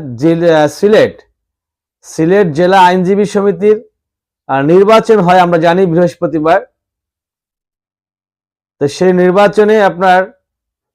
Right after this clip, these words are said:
আওয়ামী লীগ, আওয়ামী লীগই বেশিরভাগ আসন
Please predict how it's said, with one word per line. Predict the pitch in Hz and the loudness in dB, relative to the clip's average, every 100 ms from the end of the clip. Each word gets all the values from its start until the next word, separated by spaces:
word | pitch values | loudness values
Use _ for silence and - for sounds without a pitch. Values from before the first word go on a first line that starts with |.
| _ | _
আওয়ামী | 147 175 208 | -2 2 4
লীগ, | 190 135 87 _ _ _ _ _ _ _ _ _ _ _ _ _ _ _ _ _ _ | 2 0 -4 _ _ _ _ _ _ _ _ _ _ _ _ _ _ _ _ _ _
আওয়ামী | 123 156 185 202 | -2 0 2 2
লীগই | 214 208 233 | 2 2 2
বেশিরভাগ | 185 190 208 208 214 | 2 0 0 2 2
আসন | 185 - | 2 0